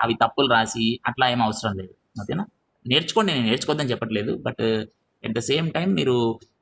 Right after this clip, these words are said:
మీకు ఒకవేళ తెలుగులో బాగా చెప్పగలుగుతాం అనుకుంటే తెలుగులో రాయడం తప్పేం కాదు, అదొకటి గుర్తుపెట్టుకోండి.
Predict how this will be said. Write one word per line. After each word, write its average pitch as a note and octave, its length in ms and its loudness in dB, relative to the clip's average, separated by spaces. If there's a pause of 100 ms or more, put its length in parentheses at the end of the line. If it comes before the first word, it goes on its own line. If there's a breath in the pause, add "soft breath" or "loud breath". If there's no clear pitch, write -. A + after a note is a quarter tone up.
(100)
మీకు C#3 240 0
ఒకవేళ C#3+ 220 0
తెలుగులో E3 340 4
బాగా D3+ 240 2
చెప్పగలుగుతాం D#3 460 -2
అనుకుంటే F#3+ 260 -2
తెలుగులో E3+ 320 0
రాయడం D3+ 180 -2
తప్పేం D#3 360 -4
కాదు, G#2+ 280 -2 (360)
అదొకటి B2 240 -2
గుర్తుపెట్టుకోండి. G#2 580 -6